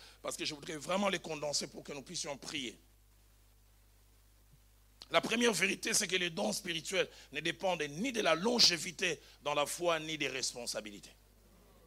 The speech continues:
On peut avoir un jour dans la foi et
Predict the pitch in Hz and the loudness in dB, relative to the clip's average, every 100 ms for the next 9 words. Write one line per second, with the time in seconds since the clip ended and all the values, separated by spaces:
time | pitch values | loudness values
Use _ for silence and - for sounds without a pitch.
0 | - - - - - - - 254 254 185 | -20 -20 -20 -20 -20 -20 -16 -12 -2 2
1 | 165 180 180 - 214 202 - 202 165 156 | 4 4 2 0 2 6 6 4 2 2
2 | 143 165 165 165 143 139 | 2 4 4 4 0 -2